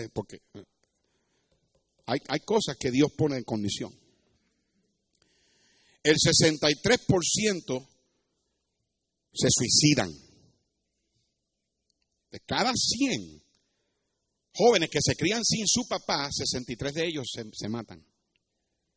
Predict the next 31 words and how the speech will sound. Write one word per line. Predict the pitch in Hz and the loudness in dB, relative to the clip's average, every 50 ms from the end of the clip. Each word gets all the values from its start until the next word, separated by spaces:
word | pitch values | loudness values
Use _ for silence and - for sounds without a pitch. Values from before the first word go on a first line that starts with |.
| _ _ _ _ _ _ _ _ _ _ - _ _ _ - - - - _ | _ _ _ _ _ _ _ _ _ _ -20 _ _ _ -20 -20 -20 -8 _
El | - 170 165 | 4 4 4
setenta | 143 - 165 151 - - 247 320 349 - 285 254 | 6 4 4 4 6 4 4 4 4 2 0 4
por | - 208 190 | 6 6 6
ciento | - - 226 220 196 190 | 6 6 0 0 2 4
de | 175 175 | 6 6
los | 170 165 | 8 8
adolescentes | 165 156 156 151 - 196 202 208 175 151 127 | 6 4 2 2 0 -2 -2 -2 -4 -6 -4
ye-, | 120 135 139 | -2 -4 -2
terminan | - 147 135 135 143 156 165 165 | 0 0 0 0 -2 -2 -4 -4
en | 151 143 135 123 _ _ _ _ | -4 -6 -6 -10 _ _ _ _
una | 143 143 151 156 | -4 -2 -2 -4
correccional | - 151 135 131 127 120 - - - 123 113 107 110 107 107 101 _ _ | -4 -4 -4 -4 -4 -4 -6 -6 -4 -4 -4 -4 -4 -8 -12 -14 _ _
juvenil. | - 110 104 98 90 87 - _ _ _ _ _ _ _ _ _ _ _ _ _ _ _ _ _ _ _ _ _ _ _ _ _ _ _ _ _ _ _ _ _ _ _ _ _ _ _ _ _ _ | -10 -8 -8 -8 -12 -16 -20 _ _ _ _ _ _ _ _ _ _ _ _ _ _ _ _ _ _ _ _ _ _ _ _ _ _ _ _ _ _ _ _ _ _ _ _ _ _ _ _ _ _
El | 170 180 170 | 4 6 6
sesenta | 151 - 180 165 - 190 170 165 151 - 165 | 6 4 6 6 6 6 6 4 4 0 0
y | 160 | 0
tres | - - 196 226 220 - - - | 0 0 0 0 0 0 -2 0
por | - 185 170 147 | 2 2 2 2
ciento | - - - 190 196 208 233 226 - - 190 | 2 0 0 4 4 2 2 2 -2 -2 0
de | 175 170 | 2 2
estos | 170 - - 190 180 | 0 2 0 2 2
adolescentes, | 175 170 160 156 160 156 - 165 151 147 139 - 190 214 226 - _ _ _ _ _ _ _ _ _ _ _ _ | 4 2 2 2 2 2 4 2 2 2 0 -4 -6 -6 -6 -8 _ _ _ _ _ _ _ _ _ _ _ _
setenta | - - - 160 - 156 147 147 | -6 0 0 2 2 2 2 4
y | 147 | 4
cinco | - 226 226 208 | 4 4 2 2
por | 175 160 156 | 0 0 2
ciento, | 135 156 147 170 160 | 2 0 0 0 -2
perdón, | 160 151 147 160 175 - - _ | 0 2 2 2 0 0 -4 _
terminan | 160 143 135 143 147 156 165 165 143 _ | 0 0 2 2 0 0 -2 -4 -8 _
como | 147 143 135 127 | -6 -4 -4 -2
drogadictos. | 113 120 120 123 110 117 110 107 135 139 - - _ - 85 - - - - - _ | -2 0 0 0 -2 -4 -6 -4 -6 -6 -6 -14 _ -18 -18 -18 -20 -20 -20 -20 _